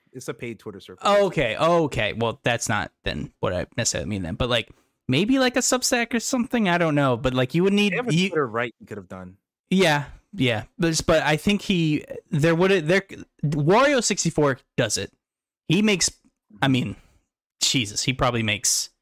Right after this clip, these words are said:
Speaker 2: hundreds of
Speaker 1: He
Speaker 2: thousands
Speaker 1: makes
Speaker 2: of
Speaker 1: money
Speaker 2: dollars doing what he does. Like,
Speaker 1: from
Speaker 2: he,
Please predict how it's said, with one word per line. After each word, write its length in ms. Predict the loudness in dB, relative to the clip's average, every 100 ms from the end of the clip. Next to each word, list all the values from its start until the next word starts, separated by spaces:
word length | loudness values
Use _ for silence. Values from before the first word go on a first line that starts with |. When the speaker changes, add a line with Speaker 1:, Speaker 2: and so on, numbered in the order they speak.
| _ _ _ _ _ _ _ -4
Speaker 2:
hundreds 380 | 0 2 0 -2
of 80 | 0
Speaker 1:
He 40 |
Speaker 2:
thousands 360 | 2 2 0 0
Speaker 1:
makes 20 |
Speaker 2:
of 80 | 2
Speaker 1:
money 140 | 2
Speaker 2:
dollars 320 | 2 0 -2 -2
doing 320 | -2 0 0
what 120 | 0 0
he 80 |
does. 340 | 0 0 0 -2
Like, 120 | 0
Speaker 1:
from 80 | 0
Speaker 2:
he, 140 | -2